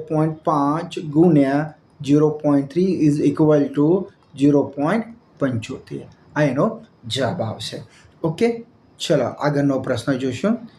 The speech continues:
કે એના પહેલાં મારી ચેનલને લાઈક અને સબસ્ક્રાઇબ જરૂર કરી દેજો અને બેલ આઇકન બટન જરૂર દબાવજો, જેના લીધે મારા ડેલીના વીડિયો તમને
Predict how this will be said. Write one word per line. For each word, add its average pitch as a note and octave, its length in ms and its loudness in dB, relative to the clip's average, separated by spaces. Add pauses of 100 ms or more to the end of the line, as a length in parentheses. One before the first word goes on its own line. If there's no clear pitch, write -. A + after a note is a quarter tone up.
(420)
કે F#3+ 100 2 (500)
એના D#3+ 200 4
પહેલાં D#3+ 220 4
મારી D3+ 240 2
ચેનલને D3+ 300 2
લાઈક D#3 260 0
અને D3+ 100 -2
સબસ્ક્રાઇબ C3+ 580 -2
જરૂર C#3+ 180 2
કરી D#3 240 2
દેજો D#3 260 0 (380)
અને F3+ 120 4 (320)
બેલ D#3 180 2
આઇકન D#3 380 0
બટન F3+ 240 2 (320)
જરૂર E3+ 280 4
દબાવજો, A#2+ 500 -6
જેના C#3+ 180 2
લીધે D#3 220 4
મારા C#3 180 4
ડેલીના C#3 320 4
વીડિયો C3+ 240 -2
તમને E3+ 220 -2